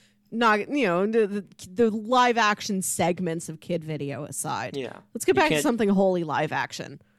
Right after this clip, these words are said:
Speaker 2: You're not satisfied just looking at me while we're talking.
Speaker 1: <laughs>
Speaker 2: I'm not live action enough. I get it.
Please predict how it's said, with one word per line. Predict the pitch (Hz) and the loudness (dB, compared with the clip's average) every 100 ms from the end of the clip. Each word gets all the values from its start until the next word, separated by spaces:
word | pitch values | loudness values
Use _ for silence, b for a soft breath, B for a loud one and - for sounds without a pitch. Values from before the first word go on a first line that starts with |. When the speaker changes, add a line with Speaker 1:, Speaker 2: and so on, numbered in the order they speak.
| - | -8
Speaker 2:
You're | 135 | -2
not | 143 147 | 0 0
satisfied | 147 135 127 127 | -2 -2 -2 -4
just | 123 117 | -4 -4
looking | 127 123 117 | -4 -4 -8
at | 117 | -6
me | 117 113 | -6 -6
while | 110 | -8
we're | 107 | -10
talking. | - 107 - - 151 - _ _ _ _ _ _ - | -10 -10 -12 -16 -20 -20 _ _ _ _ _ _ 2
Speaker 1:
<laughs> | - - - - - - - - - | 4 6 6 6 6 4 2 0 2
Speaker 2:
I'm | 147 | 6
not | 156 151 | 4 6
live | 147 135 | 6 6
action | 131 123 127 | 4 4 -2
enough. | 110 104 127 | -2 -2 0
I | |
get | 160 135 117 | 2 0 -2
it. | 113 | -8